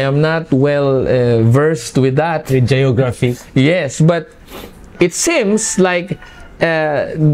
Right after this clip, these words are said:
Speaker 1: the, the, the garden before, the Garden of Eden, is right there.
Speaker 2: Oh, so
Speaker 1: In
Speaker 2: it was
Speaker 1: Moriah.
Speaker 2: Yes.
Speaker 1: And underneath Moriah, <laughs>
Speaker 2: Interesting.
Speaker 1: there is a flow of water going four streams, four directions.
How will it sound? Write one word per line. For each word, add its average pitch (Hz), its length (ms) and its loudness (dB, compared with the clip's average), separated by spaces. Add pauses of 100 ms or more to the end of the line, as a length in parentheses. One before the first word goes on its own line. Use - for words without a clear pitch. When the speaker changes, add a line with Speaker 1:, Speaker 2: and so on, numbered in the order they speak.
(160)
Speaker 1:
the, 143 320 2
the, 143 640 2
the 147 100 4
garden 147 800 0
before, 147 380 2
the 131 120 0
Garden 220 360 0
of 175 140 -2
Eden, 180 400 0
is 170 260 0
right 170 260 2
there. 180 460 0 (560)
Speaker 2:
Oh, 151 100 2
so 190 60 2
Speaker 1:
In 240 180 0
Speaker 2:
it 254 40 0
was 277 180 0
Speaker 1:
Moriah. 320 400 -2 (220)
Speaker 2:
Yes. 135 500 -2 (480)
Speaker 1:
And 254 240 -2
underneath 262 640 0
Moriah, 240 640 0 (240)
<laughs> - 220 -14
Speaker 2:
Interesting. 190 340 2
Speaker 1:
there 226 160 2
is 285 220 -2
a 196 80 2
flow 233 500 0
of 202 60 -2
water 202 640 0
going 180 380 2
four 185 280 -2
streams, 208 520 -2
four 170 220 0
directions. 208 720 -4